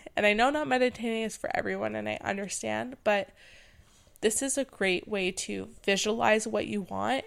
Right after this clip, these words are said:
and to feel how you want. I'm not just sitting, like, sitting down and being like,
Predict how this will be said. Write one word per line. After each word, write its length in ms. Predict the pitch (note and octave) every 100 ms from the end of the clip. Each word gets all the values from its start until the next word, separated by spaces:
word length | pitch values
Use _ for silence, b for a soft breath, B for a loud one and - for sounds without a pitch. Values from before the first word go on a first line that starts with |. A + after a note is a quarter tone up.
| -
and 160 | G#3 F#3+
to 120 | G3
feel 440 | - - G#3+ G3
how 160 | F#3 G3
you 200 | E3+ - -
want. 340 | C2+ C2 - B B B
I'm 120 | G#3 B3+
not 160 | C#4+
just 320 | - A#3+ - -
sitting, 440 | G3 D2 D2+ G#2
like, 180 | G#2 -
sitting 360 | - G#3 F#3+ G3
down 180 | G#2+ G3
and 120 | F#3+
being 180 | G3 F#3
like, 160 | F3+